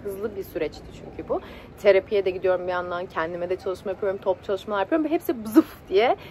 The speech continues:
iki bin yirmi üçün sonuna doğru bende patlak vermeye başladı. Bir noktada kendi değerimi, kıymetimi, kendime yaptığım yatırımları, kim olduğumu, kimliğimi görebilmek, bunun kıymetini anlayabilmek ve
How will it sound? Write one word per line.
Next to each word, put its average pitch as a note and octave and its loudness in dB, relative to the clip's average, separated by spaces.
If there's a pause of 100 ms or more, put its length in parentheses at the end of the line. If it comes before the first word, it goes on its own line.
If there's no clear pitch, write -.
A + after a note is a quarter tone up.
(120)
iki B3 -2
bin C4 0
yirmi C#4 2
üçün C4+ -4
sonuna C#4 2
doğru C#4 4
bende D#4 4
patlak A3+ -2
vermeye E3 -6
başladı. - -4 (460)
Bir D#4+ 6
noktada A#3 4 (520)
kendi C#4 4
değerimi, A#3+ 4
kıymetimi, G#3+ -4
kendime G#3+ -2
yaptığım A#3 -2
yatırımları, G#3 -2 (200)
kim C#4+ -4
olduğumu, G3 0
kimliğimi G#3+ -4 (540)
görebilmek, A3 4
bunun A#3+ -2
kıymetini A#3 -6
anlayabilmek B3+ -2
ve F#3+ 0